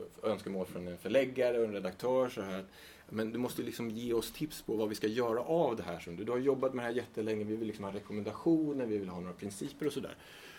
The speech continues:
Då kan man ju tänka sig att allt det här skulle liksom landa i att ni måste,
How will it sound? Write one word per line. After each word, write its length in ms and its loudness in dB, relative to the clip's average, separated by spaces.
Då 100 8
kan 100 8
man 80 10
ju 40 6
tänka 200 6
sig 100 0
att 80 0
allt 220 4
det 60 -2
här 120 -2
skulle 160 -4
liksom 220 -2
landa 240 2
i 20 -2
att 100 -6
ni 100 2
måste, 440 0